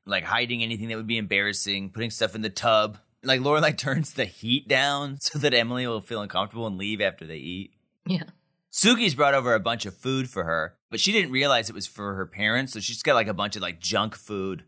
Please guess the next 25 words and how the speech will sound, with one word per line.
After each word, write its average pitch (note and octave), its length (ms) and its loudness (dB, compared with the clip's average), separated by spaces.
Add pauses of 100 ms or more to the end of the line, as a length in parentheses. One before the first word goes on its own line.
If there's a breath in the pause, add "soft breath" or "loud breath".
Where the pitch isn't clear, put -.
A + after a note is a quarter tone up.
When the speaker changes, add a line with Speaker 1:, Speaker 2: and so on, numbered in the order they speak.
(180)
Speaker 1:
and G#2 200 -2
mac G#2 280 4
and A2+ 100 -6
cheese G#2 340 0
and G2 100 -6
stuff. F#2 260 2
None A2+ 160 0
of G#2+ 80 -4
it's - 160 -4
fancy, G2 520 -6
but F2+ 140 -8
they're G2 100 -2
like, F#2+ 180 0
"Okay, A2 140 -2
we'll A#2 140 -4
just C3+ 180 -2
call A#2+ 220 0
it F#2+ 80 -4
tapas, G#2+ 720 -2 (180)
and G#2+ 180 -2
we'll G2 80 -4
just G2 340 0
pretend A2 340 -2
it's F#2 140 -4
fancy." E2+ 440 -8